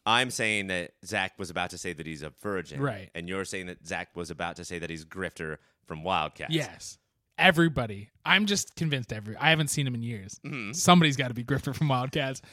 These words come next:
Speaker 2: Maybe it's Zach.
Speaker 1: It wasn't a fucking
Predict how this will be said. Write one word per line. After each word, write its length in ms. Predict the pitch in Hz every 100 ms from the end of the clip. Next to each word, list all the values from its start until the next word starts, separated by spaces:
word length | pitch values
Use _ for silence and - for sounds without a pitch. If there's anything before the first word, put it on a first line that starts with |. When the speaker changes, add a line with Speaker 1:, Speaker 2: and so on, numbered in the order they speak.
| - -
Speaker 2:
Maybe 440 | 165 185 165 147 135
it's 220 | 120 - - -
Zach. 340 | 123 123 90 -
Speaker 1:
It 120 | 175
wasn't 280 | 196 214 220
a 80 | 147
fucking 500 | 156 143 127 95